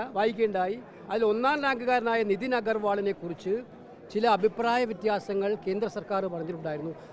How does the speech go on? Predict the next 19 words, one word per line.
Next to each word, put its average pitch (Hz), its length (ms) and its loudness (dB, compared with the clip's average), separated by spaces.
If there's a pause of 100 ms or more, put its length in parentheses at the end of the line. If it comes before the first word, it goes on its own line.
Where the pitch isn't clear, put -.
അദ്ദേഹം 196 260 2 (100)
ബി 190 80 -2 (100)
എസ് - 180 0
എഫ് 226 180 -8
ഡയറക്ടർ 190 340 -2 (100)
ജനറൽ 170 280 -4
ആയിരുന്നപ്പോൾ, 156 400 -4 (1500)
അദ്ദേഹം 254 340 4
ബി 208 160 -2
എസ് - 140 2
എഫ് 294 160 0
ഡയറക്ടർ 226 340 -2
ജനറൽ 208 240 0
ആയിരുന്നപ്പോൾ 185 460 -2 (880)
ചെയ്ത 277 220 -2 (100)
ചില 277 100 2 (120)
കാര്യങ്ങളെക്കുറിച്ച് 226 600 2
അഭിപ്രായ 208 320 0
വ്യത്യാസം 226 320 0